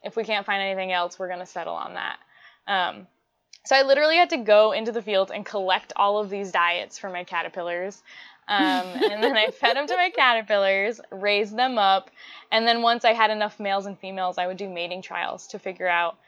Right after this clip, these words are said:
Speaker 1: if the male's preference might change based on nutritional status. So normally males prefer yellow females, but if this white female was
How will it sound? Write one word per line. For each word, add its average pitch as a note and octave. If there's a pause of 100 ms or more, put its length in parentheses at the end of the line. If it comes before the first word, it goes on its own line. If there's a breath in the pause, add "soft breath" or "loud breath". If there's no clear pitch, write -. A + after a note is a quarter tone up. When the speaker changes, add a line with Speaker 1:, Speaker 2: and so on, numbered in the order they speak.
(580 soft breath)
Speaker 1:
if C#4
the B3+
male's A3+
preference B3
might G#3+
change B3+
based G#3+
on G3+
nutritional G3+
status. E3+
So F#3+
normally C4
males A3
prefer G#3
yellow F#3+
females, A#3
but G#3
if G#3
this G#3
white G3
female F#3
was F3+